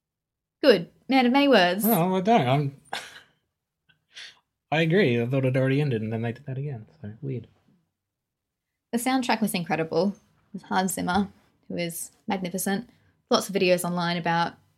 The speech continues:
Speaker 1: um, the ticking of the clock, and I didn't realise, I,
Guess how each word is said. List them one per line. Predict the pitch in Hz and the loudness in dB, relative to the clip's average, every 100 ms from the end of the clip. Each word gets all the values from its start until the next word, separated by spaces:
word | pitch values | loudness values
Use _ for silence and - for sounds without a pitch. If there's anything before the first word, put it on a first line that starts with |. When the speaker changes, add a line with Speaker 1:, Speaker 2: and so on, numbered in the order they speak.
| _ | _
Speaker 1:
um, | 175 175 180 | -12 -8 -6
the | |
ticking | 196 208 175 | -4 -2 -4
of | 165 | -6
the | |
clock, | - 175 175 - | -2 -2 -2 -4
and | 180 170 175 - - _ _ _ - | -8 -6 -8 -10 -18 _ _ _ 0
I | 208 | 2
didn't | 190 | 4
realise, | 202 202 170 175 | 2 0 2 0
I, | 190 | -2